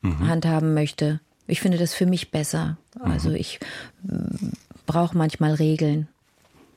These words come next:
Speaker 1: Sind Sie als Privatperson völlig anders wie als Öffentliche?
Speaker 2: Mhm.
Speaker 1: Ja.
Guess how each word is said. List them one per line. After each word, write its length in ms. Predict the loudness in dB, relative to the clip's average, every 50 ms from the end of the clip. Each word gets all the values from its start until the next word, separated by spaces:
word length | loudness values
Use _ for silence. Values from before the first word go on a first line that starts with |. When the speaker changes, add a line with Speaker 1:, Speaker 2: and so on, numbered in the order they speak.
| _ _
Speaker 1:
Sind 260 | -2 0 2 2 2
Sie 360 | 2 2 4 4 4 4 2
als 400 | 4 2 2 2 2 -2 -6 -8 -8
Privatperson 960 | -6 -2 -2 0 2 2 2 2 2 0 0 0 0 2 2 2 2 2 2
völlig 440 | 0 0 2 2 2 0 0 0
anders 600 | 0 2 2 4 4 2 0 0 -2 -8 -12 -14 -6 0
wie 160 | 2 2 2
als 240 | 2 0 -4 -4 -2
Öffentliche? 560 | -2 -2 -2 -4 -4 -4 -4 -2 -2 -4 -6 -6 _ 0
Speaker 2:
Mhm. 180 | 2 2 2 0 0 -8 _ _ _
Speaker 1:
Ja. 140 | -2 -2